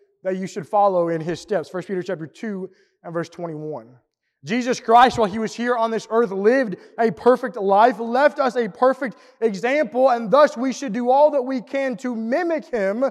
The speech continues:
in our everyday lives. Paul said we're to imitate him. First Corinthians eleven and verse one. Paul told us that, Brother Paul told Timothy to be an example to the believers. First Timothy chapter four and verse twelve. Paul told us to be a pattern of good works. Titus chapter two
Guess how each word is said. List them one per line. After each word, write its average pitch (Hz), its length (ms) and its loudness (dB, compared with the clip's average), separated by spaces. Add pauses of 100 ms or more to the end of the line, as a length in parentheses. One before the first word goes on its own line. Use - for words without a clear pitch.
(340)
in 247 400 -2 (320)
our 208 180 4
everyday 196 460 -2
lives. 175 500 0 (180)
Paul 220 140 4
said 226 120 -4
we're 214 180 0
to 208 100 -4
imitate 220 320 -4
him. 165 160 -8
First 185 160 -6
Corinthians 196 260 -8
eleven 190 300 0
and 175 80 -8
verse 180 220 -6
one. 190 320 -8 (260)
Paul 247 200 8
told 262 300 8
us 269 320 6 (200)
that, 220 200 2
Brother 240 240 4
Paul 247 200 2
told 226 200 -2
Timothy 285 380 -2
to 233 140 -8
be 247 160 -2
an 262 60 -2
example 240 680 -4 (160)
to 254 100 -6
the 233 100 -4
believers. 254 520 -2 (260)
First 247 180 -4
Timothy 247 180 -8
chapter 214 260 -6
four 233 340 0 (240)
and 220 140 -2
verse 214 220 0
twelve. 226 420 -2
Paul 226 220 2
told 226 240 -2
us - 80 -6
to 214 100 -12
be 202 100 -4
a 196 60 0
pattern 220 540 -4 (240)
of 190 160 -2
good 196 160 2
works. 214 320 0
Titus 220 280 -2
chapter 214 280 -10
two 214 460 -8